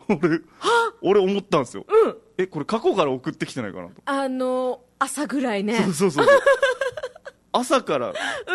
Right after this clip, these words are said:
Speaker 1: え、この人もしかして朝から待ってたのかなとか思って。
Speaker 2: あ、確かにちょっと、何時に注文したのかなってなるかも。
Speaker 1: そうそうそうそう。
Speaker 2: うん。
Speaker 1: いや、でも、そんなはずないんですよ。
Speaker 2: うん。
Speaker 1: 僕、届けに行ったのが多分深夜の、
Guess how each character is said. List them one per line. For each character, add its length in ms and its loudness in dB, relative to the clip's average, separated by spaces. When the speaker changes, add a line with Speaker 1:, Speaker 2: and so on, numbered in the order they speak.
Speaker 1:
え、 40 -6
こ 140 -6
の 100 2
人 160 -4
も 160 -2
し 120 -8
か 120 -2
し 60 -8
て 120 -10
朝 280 -2
か 120 2
ら 60 0
待 220 -2
っ 20 -20
て 120 -4
た 100 -2
の 100 -4
か 100 -8
な 120 -8
と 80 -18
か 100 -16
思 120 -16
っ 40 -10
て。 80 -2
Speaker 2:
あ、 280 -8
確 220 -6
か 100 -2
に 100 -4
ち 100 0
ょ 80 2
っ 40 -6
と、 240 -2
何 260 -2
時 100 0
に 100 -2
注 180 -4
文 200 -4
し 60 -12
た 100 -4
の 80 -6
か 100 -6
な 120 -4
っ 40 -14
て 80 -4
な 120 4
る 80 4
か 100 -4
も。 80 0
Speaker 1:
そ 140 -8
う 40 -10
そ 100 -10
う 20 -4
そ 0 -
う 20 -2
そ 60 -2
う。 40 -4
Speaker 2:
う 20 -4
ん。 60 -12
Speaker 1:
い 80 -6
や、 120 -4
で 160 -4
も、 100 -6
そ 160 -4
ん 80 -2
な 80 2
は 140 2
ず 80 -8
な 100 -2
い 60 -4
ん 20 -6
で 60 -10
す 60 -18
よ。 140 -16
Speaker 2:
う 120 -4
ん。 140 -6
Speaker 1:
僕、 200 -8
届 400 -2
け 40 -2
に 80 -2
行 80 -6
っ 40 -20
た 120 -6
の 80 -8
が 80 -8
多 140 -6
分 200 -10
深 260 -8
夜 120 -4
の、 100 -16